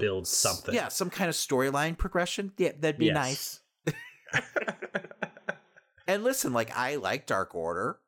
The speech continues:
Speaker 2: I, I think it's gonna be an entertaining match. It just doesn't feel like this is pay-per-view worthy, though. And I mean, that's not their fault. That's the booking's fault.
Speaker 1: All right. Uh, after this, we have Kenny Omega versus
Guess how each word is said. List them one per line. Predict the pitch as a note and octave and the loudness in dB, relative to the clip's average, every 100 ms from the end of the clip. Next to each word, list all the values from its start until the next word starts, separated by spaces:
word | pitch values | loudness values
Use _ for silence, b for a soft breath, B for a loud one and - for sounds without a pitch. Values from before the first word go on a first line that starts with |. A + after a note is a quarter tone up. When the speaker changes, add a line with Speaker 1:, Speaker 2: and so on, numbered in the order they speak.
| _ - | _ -4
Speaker 2:
I, | G#2 F2+ G#2 | -2 0 0
I | |
think | A#2+ B2+ | 0 -2
it's | B2 | -2
gonna | A2 | -2
be | G2+ F#2+ | -2 -4
an | |
entertaining | F2+ - - G2+ E2+ D#2+ | -6 -8 -10 -10 -8 -6
match. | D3 D#3+ B2 - | -4 -4 -6 -8
It | A#2 | -6
just | A#2 C#3 | -4 -2
doesn't | D3+ C3+ B2+ | -2 -2 -4
feel | C#3 B2+ | -4 -2
like | A#2+ A2+ - | -2 -4 -6
this | A2+ - | -6 -4
is | G#2+ F#2 - - _ - | -6 -6 -8 -10 _ -8
pay-per-view | A2 F#2 G2+ E2 | -6 -6 -8 -6
worthy, | E2 F2+ D2+ B1+ | -4 -4 -6 -12
though. | - G1+ - _ _ _ _ _ _ _ _ _ _ _ _ _ _ _ _ _ - | -16 -18 -18 _ _ _ _ _ _ _ _ _ _ _ _ _ _ _ _ _ -4
And | A2+ | -2
I | G#2 | -2
mean, | G#2+ A2 | 0 0
that's | A2+ A2 - | 0 -2 -4
not | A2 A2 | -4 -2
their | G#2+ | -4
fault. | F2 D#3+ C#3+ A2+ | -2 0 0 -2
That's | - - | -6 -8
the | - | -6
booking's | A2 - - D2+ | -4 -4 -6 -14
fault. | - - - _ C#3+ | -12 -16 -16 _ 0
Speaker 1:
All | |
right. | C#3+ B2 C#3 | 2 4 0
Uh, | C3+ C3+ C3+ C3 C3 | 2 4 6 6 4
after | D#3 F3 E3+ | 0 -2 -2
this, | D3+ E3+ - | 2 2 2
we | D#3 | 0
have | C3+ D3 D3 C#3+ C3+ - _ _ - - | 0 2 6 6 4 -4 _ _ -4 0
Kenny | E3+ F#3+ | 2 2
Omega | F#3 B2+ A2+ A#2+ | 4 4 4 4
versus | A2 A2+ G#2 A2+ A2 - | 2 0 -2 -2 -4 -6